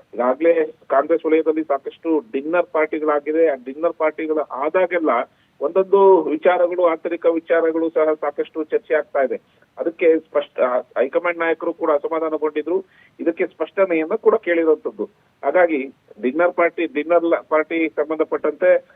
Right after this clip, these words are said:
ಆ, ಡಿನ್ನರ್, ಆ, ಇದು ವಿಚಾರಕ್ಕೆ ಸಂಬಂಧಪಟ್ಟಂತೆ ಯಾವ ವಿಚಾರಕ್ಕೆ ನಾವು ಡಿನ್ನರ್ ಮಾಡಿದ್ವು, ಯಾಕ್-, ಯಾವೆಲ್ಲ ವಿಚಾರಕ್ಕೆ ಸಚಿವರನ್ನ ಸೇರ್ಕೊಂಡಿದ್ವು ಅನ್ನೋದು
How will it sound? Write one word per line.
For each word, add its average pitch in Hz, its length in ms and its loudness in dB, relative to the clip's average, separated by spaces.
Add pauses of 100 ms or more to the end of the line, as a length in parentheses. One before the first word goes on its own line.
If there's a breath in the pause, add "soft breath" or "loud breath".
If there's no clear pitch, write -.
(180 soft breath)
ಆ, 127 80 -2
ಡಿನ್ನರ್, 156 360 0
ಆ, 143 600 4
ಇದು 135 180 0
ವಿಚಾರಕ್ಕೆ 160 440 0
ಸಂಬಂಧಪಟ್ಟಂತೆ 156 840 -4 (320)
ಯಾವ 170 360 4
ವಿಚಾರಕ್ಕೆ 170 520 4
ನಾವು 156 200 4
ಡಿನ್ನರ್ 147 360 -4
ಮಾಡಿದ್ವು, 151 520 -2
ಯಾಕ್-, 139 480 -2
ಯಾವೆಲ್ಲ 151 340 2
ವಿಚಾರಕ್ಕೆ 160 480 -2
ಸಚಿವರನ್ನ 151 540 0
ಸೇರ್ಕೊಂಡಿದ್ವು 147 640 2
ಅನ್ನೋದು 143 280 -2